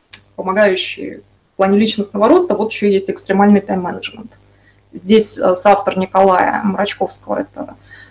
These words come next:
Алексей Толкачев. У этой книги прекрасно есть продолжение "Личная власть". Вот, э,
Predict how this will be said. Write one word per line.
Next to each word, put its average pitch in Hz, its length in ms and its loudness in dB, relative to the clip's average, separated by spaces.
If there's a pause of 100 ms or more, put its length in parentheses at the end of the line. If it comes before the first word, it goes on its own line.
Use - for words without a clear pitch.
(120)
Алексей 190 400 0
Толкачев. 262 760 4 (380)
У 208 120 2
этой 208 200 4
книги 202 560 4
прекрасно 185 440 -6
есть - 180 -12
продолжение 185 600 0
"Личная 214 380 2
власть". 359 480 4 (880)
Вот, 208 360 0
э, 180 280 -4